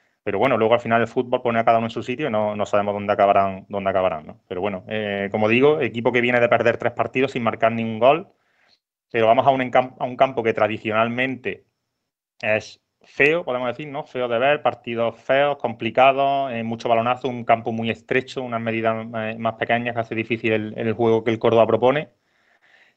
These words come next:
Y con un equipo que juega eso, ¿no? A un, a un balonazo, juego directo, buscar los delanteros, mucha lucha. Entonces creo que el estilo de partido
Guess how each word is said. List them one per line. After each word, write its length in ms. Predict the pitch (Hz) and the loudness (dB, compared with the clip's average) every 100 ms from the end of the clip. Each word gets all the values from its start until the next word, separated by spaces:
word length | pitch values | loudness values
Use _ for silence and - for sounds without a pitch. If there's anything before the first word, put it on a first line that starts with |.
| - | -2
Y 160 | 120 | 0
con 160 | 110 104 | 2 2
un 80 | 113 | 2
equipo 240 | 113 113 | 0 0
que 80 | 117 | 0
juega 300 | 113 110 101 95 | 2 4 4 2
eso, 220 | 113 104 | -4 -6
¿no? 100 | 113 | -6
A 60 | |
un, 480 | 101 98 98 98 98 | -6 -6 -10 -12 -10
a 200 | 98 95 | -4 -4
un 140 | 95 110 | -4 -2
balonazo, 400 | 95 95 104 110 | 0 2 2 0
juego 200 | 107 104 | -2 0
directo, 300 | 101 104 - | 0 0 -2
buscar 220 | 98 - | -2 0
los 100 | 104 | 2
delanteros, 600 | 101 101 101 110 113 110 107 | 2 0 0 0 2 0 -2
mucha 260 | 104 - | -2 -2
lucha. 420 | 104 113 - 120 - _ _ _ _ _ - | 0 -2 -4 -4 -8 _ _ _ _ _ -8
Entonces 440 | 104 - 113 123 | -4 2 2 0
creo 360 | - 135 123 98 | -2 2 2 2
que 100 | 113 | 0
el 80 | 107 | -2
estilo 280 | - 123 127 | -2 -2 0
de 100 | 127 | 2
partido 600 | 127 127 139 147 151 | -2 -4 -6 -4 -6